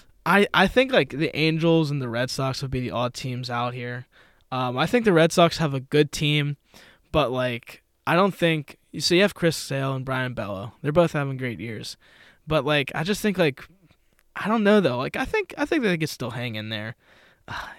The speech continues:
It's complicated, though, because you still have Seattle, too. I feel like a Seattle on paper with, like, Julio Rodriguez, Jared Kelenick's having a good year.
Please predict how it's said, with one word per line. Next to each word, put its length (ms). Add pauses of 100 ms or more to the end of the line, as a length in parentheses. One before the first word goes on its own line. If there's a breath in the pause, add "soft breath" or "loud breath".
(180)
It's 140
complicated, 760
though, 160
because 520 (340 soft breath)
you 120
still 220
have 100
Seattle, 500
too. 400 (320 soft breath)
I 40
feel 120
like 140
a 20
Seattle 460
on 160
paper 560 (160)
with, 160
like, 160
Julio 340
Rodriguez, 640
Jared 320
Kelenick's 420
having 220
a 60
good 160
year. 380